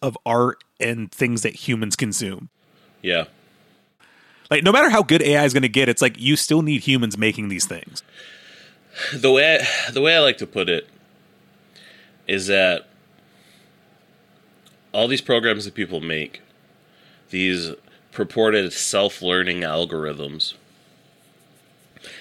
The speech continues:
Speaker 2: they can only learn from what's, what's there. They can't create new concepts. People can. You know, so if you have A I driving, you know, writing,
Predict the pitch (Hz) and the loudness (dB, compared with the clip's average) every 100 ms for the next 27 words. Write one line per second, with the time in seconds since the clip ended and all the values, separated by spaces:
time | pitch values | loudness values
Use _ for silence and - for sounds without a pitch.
0 | - 101 92 98 104 123 104 87 92 95 | -12 -6 -2 2 2 2 2 2 2 0
1 | 92 95 87 85 85 - - - 90 82 | -4 -6 -4 -2 -2 -6 -12 -6 -6 -6
2 | 78 85 80 80 - 107 95 - - - | -4 -4 -4 -6 -4 -2 -2 -8 -18 -14
3 | 95 87 87 85 85 82 82 76 82 73 | -8 -6 -4 -4 -4 -8 -10 -10 -8 -8
4 | 71 - - - - 117 104 85 76 - | -8 -12 -10 -10 -4 -4 -4 -6 -10 -8
5 | 55 - _ _ _ _ _ _ - 82 | -10 -12 _ _ _ _ _ _ -10 -8
6 | 78 82 92 85 82 - - 95 98 110 | -6 -4 -2 -4 -6 -12 -8 -4 -2 0
7 | 120 101 87 90 90 90 90 90 85 85 | 2 2 2 2 2 2 2 0 0 0
8 | 82 82 78 85 78 80 87 85 78 78 | -4 -8 -8 -8 -6 -2 0 0 -2 -8